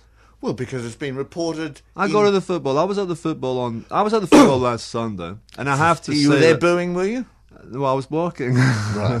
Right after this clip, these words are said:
Speaker 1: well, there you
Speaker 2: <laughs> I,
Speaker 1: are.
Speaker 2: I was, I was walking at it, but, um,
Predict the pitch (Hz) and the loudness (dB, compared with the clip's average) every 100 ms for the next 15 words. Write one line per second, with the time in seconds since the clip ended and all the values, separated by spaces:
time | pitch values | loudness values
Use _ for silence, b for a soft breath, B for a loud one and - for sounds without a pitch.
0 | 95 92 87 92 95 135 147 151 147 - | -4 -6 -8 -6 0 2 6 6 4 2
1 | 151 226 175 151 143 135 156 165 151 139 | -4 -8 -4 0 0 2 0 0 -6 -4
2 | 123 - 180 - 151 147 147 147 147 143 | -4 -6 -12 -4 2 4 6 4 2 -2